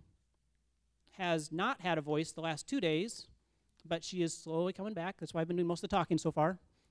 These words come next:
If otherwise, I would have never gotten the microphone. <laughs> But, uh, here's Stacy to talk about what we have learned about our family and our, what we've, um, just learned about God by,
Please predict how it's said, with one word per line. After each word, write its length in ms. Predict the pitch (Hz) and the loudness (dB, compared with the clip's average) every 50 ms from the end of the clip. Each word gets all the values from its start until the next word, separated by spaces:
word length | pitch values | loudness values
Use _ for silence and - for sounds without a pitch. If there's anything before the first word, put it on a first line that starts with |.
| - _ - | -20 _ -8
If 100 | 170 165 - - - - | -8 -8 -8 -8 -10 0
otherwise, 440 | - 175 185 180 180 180 175 170 175 - | 2 2 4 4 6 6 6 6 4 2
I 80 | 165 160 | 0 2
would 120 | 170 165 | 2 2
have 80 | 151 156 | 2 4
never 200 | 160 165 156 160 | 4 4 4 4
gotten 240 | 156 180 180 147 143 | 2 2 0 2 0
the 60 | 135 | 2
microphone. 560 | 135 131 - - 131 - 135 139 170 196 160 - _ - - - | 2 0 -2 -4 -8 -6 -6 -6 -6 -10 -14 -16 _ -16 -8 -4
<laughs> 60 | - - - - - - - - - - - - _ _ _ _ - | -4 -4 -4 -4 -18 -20 -20 -20 -20 -20 -20 -20 _ _ _ _ -10
But, 140 | 185 165 - | -6 2 4
uh, 120 | 165 156 151 - - - | 4 4 2 0 -4 0
here's 160 | 214 226 - | 0 0 4
Stacy 260 | - 208 196 - 220 | 4 2 2 2 -2
to 60 | 180 | 0
talk 140 | 214 202 190 | 0 0 4
about 180 | 190 208 208 214 | 4 4 4 4
what 140 | 226 240 | 2 0
we 80 | 247 233 | 0 -2
have 320 | 202 226 294 349 359 294 | -2 0 4 4 4 4
learned 340 | 220 196 180 170 180 190 180 175 - _ _ _ _ _ _ _ - | 4 4 4 4 2 0 -4 -10 -18 _ _ _ _ _ _ _ -4
about 420 | 175 190 185 180 180 - - - - _ _ _ _ _ _ _ _ _ _ _ - | -2 0 2 0 0 -2 -4 -18 -20 _ _ _ _ _ _ _ _ _ _ _ 6
our 120 | 185 180 | 6 6
family 480 | 165 - 196 190 196 196 202 202 202 190 | 6 6 0 0 0 0 0 0 -2 0
and 80 | 185 175 | 0 0
our, 80 | 165 | -2
what 160 | 156 180 170 | -4 -6 -6
we've, 240 | 170 165 160 151 151 _ _ - | -4 -4 -4 -4 -6 _ _ -12
um, 260 | 165 151 139 139 139 135 _ _ _ _ _ _ _ _ _ _ _ _ _ _ _ _ _ _ _ _ _ _ _ _ _ _ _ _ _ _ _ - | -10 -8 -8 -8 -10 -12 _ _ _ _ _ _ _ _ _ _ _ _ _ _ _ _ _ _ _ _ _ _ _ _ _ _ _ _ _ _ _ -4
just 160 | 214 185 - | -4 -2 0
learned 200 | 180 202 202 196 | 2 2 2 4
about 180 | 185 185 180 | 2 0 0
God 260 | 175 175 170 165 165 151 | 0 0 0 0 0 0
by, 220 | 170 156 156 | -2 -4 -4